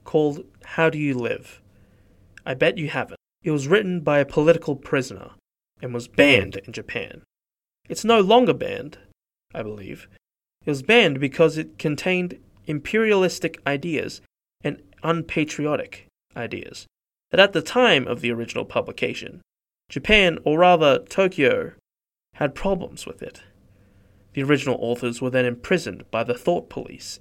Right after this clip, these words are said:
in Tokyo. The Boy and the Heron is inspired by it, but not any way the same. But I think that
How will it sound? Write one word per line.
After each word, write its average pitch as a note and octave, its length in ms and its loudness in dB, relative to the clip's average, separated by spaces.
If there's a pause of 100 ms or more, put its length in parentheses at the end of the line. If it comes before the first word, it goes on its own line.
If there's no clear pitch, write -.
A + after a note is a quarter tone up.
in B2+ 100 -10
Tokyo. B2+ 520 -4 (760)
The C3 80 -8
Boy D3 220 4
and C#3+ 80 -2
the B2+ 60 2
Heron C3 340 2
is D3+ 180 -4
inspired C#3 560 0
by G2+ 140 -6
it, - 180 -14 (420)
but D3 120 -4
not G3 180 0 (420)
any F#3 240 2
way D3+ 300 2
the B2+ 100 -6
same. - 340 -8 (640)
But B3+ 80 0
I C4+ 40 4
think C4+ 260 -4
that B3 220 2